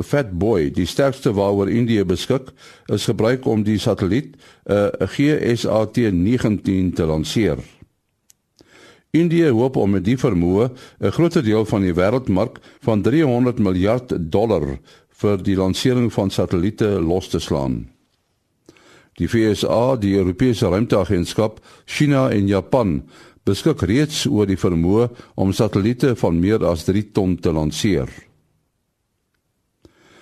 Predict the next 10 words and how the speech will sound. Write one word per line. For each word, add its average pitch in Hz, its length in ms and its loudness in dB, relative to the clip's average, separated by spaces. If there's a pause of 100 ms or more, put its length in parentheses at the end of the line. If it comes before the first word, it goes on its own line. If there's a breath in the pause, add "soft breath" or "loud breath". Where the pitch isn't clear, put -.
(280 soft breath)
Mediese 175 440 2
sorg 139 300 0
vir 127 180 2
ruimtereisigers 104 960 2
het 85 180 0
onlangs 110 380 0
aan 87 60 2
die 85 100 0
beurt 104 260 0
gekom 98 380 0